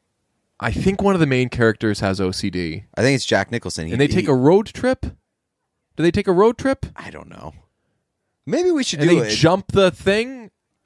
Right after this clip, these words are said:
Speaker 1: and then they get over it, and the, then the car breaks, and D J Qualls is like, "My dad's gonna kill me."
Speaker 2: This is a road trip reference.
Speaker 1: And they,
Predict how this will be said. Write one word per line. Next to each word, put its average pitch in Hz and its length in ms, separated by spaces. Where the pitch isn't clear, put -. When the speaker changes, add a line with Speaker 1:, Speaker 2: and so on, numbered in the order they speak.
Speaker 1:
and 156 120
then 160 120
they 156 240
get 165 240
over 180 320
it, 196 160
and 139 340
the, 131 320
then 135 120
the 131 60
car 151 240
breaks, 170 500
and 123 140
D 147 140
J 151 200
Qualls 151 520
is 127 160
like, 123 420
"My 127 120
dad's 147 280
gonna 139 180
kill 151 260
me." 165 300
Speaker 2:
This 101 180
is 78 160
a 80 120
road 80 280
trip - 320
reference. 73 640
Speaker 1:
And 135 220
they, 139 220